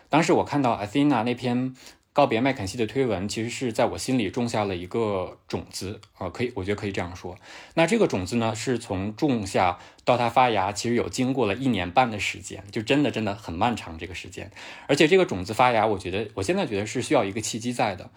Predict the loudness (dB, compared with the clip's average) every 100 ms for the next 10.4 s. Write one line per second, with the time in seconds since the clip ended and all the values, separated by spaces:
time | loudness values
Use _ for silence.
0 | -20 -16 2 4 4 0 -2 -4 -14 -10
1 | 2 2 4 2 4 2 0 -4 -2 -4
2 | -6 -6 -4 -2 -2 0 0 -2 -6 -6
3 | -4 -4 -6 -10 -20 -20 -12 -2 0 2
4 | 0 -2 -4 -2 0 -2 -4 -4 -4 -4
5 | -4 -6 -18 _ -6 -4 -4 -8 -6 0
6 | 2 2 2 0 0 -2 -2 -4 -4 -2
7 | -2 -2 -2 -2 -2 -4 -6 -6 -4 -4
8 | -6 -12 -20 -10 -6 0 2 0 -2 -2
9 | -2 0 -2 -4 -4 -4 -4 -8 -2 -2
10 | -2 -4 -6 -6